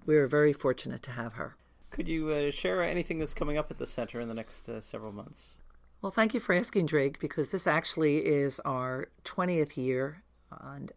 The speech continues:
Speaker 1: and we're excited to be celebrating all year and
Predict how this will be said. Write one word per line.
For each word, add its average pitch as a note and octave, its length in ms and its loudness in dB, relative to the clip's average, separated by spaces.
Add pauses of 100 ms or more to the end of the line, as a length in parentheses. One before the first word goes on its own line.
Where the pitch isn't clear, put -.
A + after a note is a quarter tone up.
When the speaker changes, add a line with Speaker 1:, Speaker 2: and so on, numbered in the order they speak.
Speaker 1:
and C#3+ 300 -8
we're C#3 200 -6
excited D3+ 560 2
to C3+ 680 2
be C3 240 0
celebrating C3+ 680 0
all C#3 160 -4
year C3 360 0
and B2+ 280 -6